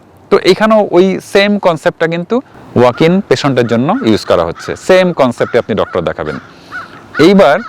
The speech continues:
এর সাথে আরও একটা টার্ম রিলেটেড, সেটা হচ্ছে যাদের ফ্যামিলি ডক্টর আছে তারা কি ওয়াক ইনে যেতে পারে না? তারাও পারে। কারণ হচ্ছে ওই যে আমি একই সেই ফার্মেসির কনসেপ্টে চলে যাই।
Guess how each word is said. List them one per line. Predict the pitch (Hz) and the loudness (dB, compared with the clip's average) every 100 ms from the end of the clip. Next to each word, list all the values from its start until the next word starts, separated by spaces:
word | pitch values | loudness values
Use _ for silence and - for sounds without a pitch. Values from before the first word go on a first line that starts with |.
| - | -4
এর | |
সাথে | 139 170 190 | -4 -2 0
আরও | 120 139 | 2 2
একটা | 196 - 143 | 0 -4 -4
টার্ম | 117 107 | -2 -2
রিলেটেড, | 92 82 76 67 - | -4 -6 -8 -10 -8
সেটা | 135 | -4
হচ্ছে | 175 - 135 | -2 -2 -2
যাদের | 110 107 165 | 0 0 0
ফ্যামিলি | - 143 135 131 | 0 -2 -2 -4
ডক্টর | - 151 - | -2 -2 -2
আছে | 101 - 101 69 - - _ | -6 -6 -8 -8 -12 -20 _
তারা | 117 135 | -2 -2
কি | 143 175 | 0 0
ওয়াক | 160 175 | 0 -2
ইনে | 170 | -2
যেতে | 165 185 | -2 0
পারে | 185 185 | 0 0
না? | 110 - _ | -4 -6 _
তারাও | - 110 113 101 | -2 0 0 -2
পারে। | - 76 - - - - - - - | -4 -8 -10 -18 -20 -20 -20 -8 -2
কারণ | 151 196 | 0 0
হচ্ছে | - 160 156 - - - - | 0 0 0 -2 -20 -6 0
ওই | 208 | 2
যে | 196 | 2
আমি | 185 | 2
একই | 170 180 170 - _ | 0 -2 -6 -8 _
সেই | - 165 | -2 0
ফার্মেসির | 151 143 139 156 | 0 -2 -4 -6
কনসেপ্টে | 131 117 117 110 | -4 -4 -6 -4
চলে | 107 | -2
যাই। | 104 110 | -2 -2